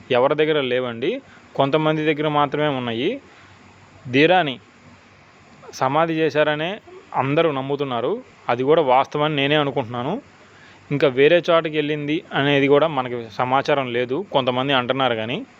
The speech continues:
అది నిజమా, నిజం కాదా అనేది ఇక ఆ సంస్థ వాళ్ళకే తెలియాలి.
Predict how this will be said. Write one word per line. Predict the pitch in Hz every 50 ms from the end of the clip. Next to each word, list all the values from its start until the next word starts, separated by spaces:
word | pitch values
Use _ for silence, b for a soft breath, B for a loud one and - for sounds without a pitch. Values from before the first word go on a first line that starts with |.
| - -
అది | 131 117 120
నిజమా, | 120 117 117 110 123 127 135 156
నిజం | 175 - - - - - 139 120 135 135 127
కాదా | 117 - 120 120 123 123 135 165 - - - -
అనేది | 123 123 120 117 110 123 165 233 - B B B B B B B B B B - - 143
ఇక | 123 143 135 131 127 123 123 120 120 120 - - - _ - - - - - - - _ - - - - -
ఆ | 147
సంస్థ | - - 139 139 143 131 - 175
వాళ్ళకే | 160 151 147 147 156
తెలియాలి. | 131 151 131 131 127 117 104 113 147 220 247